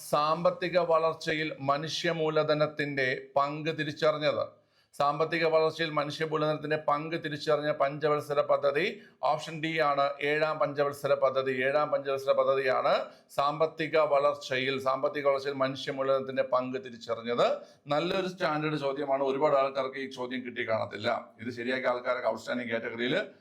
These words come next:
വരും. അടുത്ത ജലവിതരണം. ജലവിതരണം ഇന്ത്യയിൽ ഏത്, ഇന്ത്യയിൽ സമ്പദ് വ്യവസ്ഥയുടെ ഏത് സാമ്പത്തിക മേഖലയിൽ ഉൾപ്പെടുന്നു എന്നാണ് ചോദ്യം. ജലവിതരണം അല്ലെങ്കിൽ വാട്ടർ സപ്ലൈ ഇന്ത്യയിൽ സമ്പദ് വ്യവസ്ഥയുടെ ഏത്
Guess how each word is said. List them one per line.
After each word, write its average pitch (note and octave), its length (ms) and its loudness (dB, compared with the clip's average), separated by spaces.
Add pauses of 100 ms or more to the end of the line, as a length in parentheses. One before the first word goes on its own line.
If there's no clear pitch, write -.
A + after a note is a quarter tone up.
(220)
വരും. C#3+ 240 0 (1500)
അടുത്ത F3+ 280 2 (240)
ജലവിതരണം. F3 1160 2
ജലവിതരണം E3 880 2 (120)
ഇന്ത്യയിൽ E3+ 500 2 (180)
ഏത്, F3 440 0
ഇന്ത്യയിൽ E3+ 560 0
സമ്പദ് F3 420 0
വ്യവസ്ഥയുടെ E3 340 -2
ഏത് F3 300 0
സാമ്പത്തിക D#3+ 640 0
മേഖലയിൽ D3 500 2
ഉൾപ്പെടുന്നു C#3 380 -2
എന്നാണ് C3 280 0
ചോദ്യം. C3 540 -2 (420)
ജലവിതരണം D#3 720 2
അല്ലെങ്കിൽ C#3+ 240 0
വാട്ടർ D#3 460 2
സപ്ലൈ C#3+ 520 0 (200)
ഇന്ത്യയിൽ D3+ 480 0
സമ്പദ് D3+ 440 0
വ്യവസ്ഥയുടെ D3+ 560 0
ഏത് D#3+ 380 0